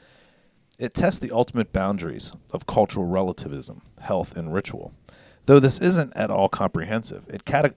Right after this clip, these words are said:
catalogs some of the unusual things of cat-, cannibalism you might have missed. It turns out there are a lot of myths about cannibalism and how it's been practiced over time. And here are some s-, few surprising things experts have learned. And number one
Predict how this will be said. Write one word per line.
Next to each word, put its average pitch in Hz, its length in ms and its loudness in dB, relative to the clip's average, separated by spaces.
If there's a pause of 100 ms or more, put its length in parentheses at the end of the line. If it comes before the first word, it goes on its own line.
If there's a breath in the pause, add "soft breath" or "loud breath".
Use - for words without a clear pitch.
(140)
catalogs 95 540 -4
some 95 120 -6
of 90 60 -4
the 85 100 -8
unusual 104 720 0
things 85 280 -10
of 85 100 -16
cat-, 95 260 0 (160)
cannibalism 85 560 -6
you 80 80 -12
might 78 240 -10 (180)
have 80 220 -12
missed. - 540 -8 (360 soft breath)
It 92 120 -8
turns 151 240 0
out 104 140 0
there 101 100 2
are - 20 0
a 95 40 -2
lot 101 180 4
of 85 60 -4
myths 90 440 -4
about 80 280 -8
cannibalism 65 640 -14 (280 soft breath)
and 85 140 -10
how 98 160 0
it's 95 80 -2
been - 160 -8
practiced 104 460 -2
over 80 200 -8
time. 87 400 -6 (580 soft breath)
And 98 80 -10
here 117 160 2
are 101 40 2
some 95 180 -4
s-, - 180 -6 (100)
few 165 260 0
surprising 117 640 2
things 92 300 -6
experts - 460 -6
have 80 140 -6
learned. 90 380 0
And 78 120 -14
number 87 220 -6
one 87 560 0